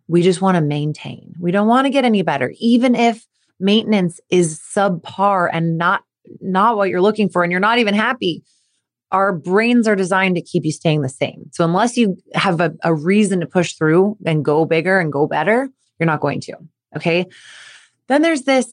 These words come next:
thing that I notice happens when people are in the action phase and they're making adjustments to the way that they, you know, their attitude, their focus,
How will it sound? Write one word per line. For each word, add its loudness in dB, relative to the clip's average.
thing 2
that 2
I 2
notice 2
happens -2
when 2
people -2
are 4
in 2
the -4
action -4
phase 0
and -2
they're 0
making 2
adjustments -4
to 2
the 4
way 2
that -2
they, 2
you 2
know, 2
their -2
attitude, 0
their -2
focus, -2